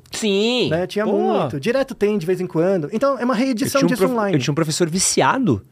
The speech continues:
Speaker 1: nisso, Toshio, acho que não devia ter falado, mas tudo bem. Não. Mas, enfim, meu querido professor,
Speaker 2: Hum.
Speaker 1: cara, a gente ia pra cada boteco por causa dele, pra ele jogar.
Speaker 2: É, então.
Speaker 1: Porque ele era doido por isso.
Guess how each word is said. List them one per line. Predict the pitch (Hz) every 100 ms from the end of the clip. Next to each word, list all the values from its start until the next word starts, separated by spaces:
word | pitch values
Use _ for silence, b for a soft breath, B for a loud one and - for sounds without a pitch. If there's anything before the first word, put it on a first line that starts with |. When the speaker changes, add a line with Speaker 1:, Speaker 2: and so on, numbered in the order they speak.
| b b b b _
Speaker 1:
nisso, | 120 196 - -
Toshio, | - 156 - - 175 - _ 95 92
acho | -
que |
não | 101 95
devia | 85 85
ter | - -
falado, | - 80 - _ _
mas | 98
tudo | - 80
bem. | 69 - B B B B - -
Não. | - 87 85 B B -
Mas, | 147
enfim, | 135
meu | 117
querido | 110 131
professor, | 123 131 131 113 180 185 123
Speaker 2:
Hum. | 156
Speaker 1:
cara, | 151 170 120
a |
gente | 104 123
ia | 170
pra | 180
cada | 156 147 220
boteco | 226 - 160 -
por | -
causa | 151 139
dele, | 135 165
pra | 151
ele | 143
jogar. | 127 104 117 254 - b -
Speaker 2:
É, | 311 294
então. | 220 165 123
Speaker 1:
Porque | 120
ele | -
era | 294
doido | 320 339
por | 359 392
isso. | 320